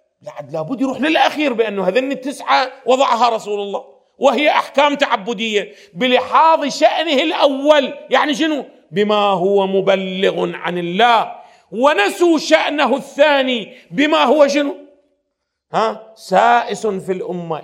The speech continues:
إمام في الأمة، لابد أن يلحظ الفقراء وحاجة الفقراء،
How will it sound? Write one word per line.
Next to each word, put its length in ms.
إمام 580
في 120
الأمة، 560
لابد 400
أن 160
يلحظ 380
الفقراء 720
وحاجة 520
الفقراء، 680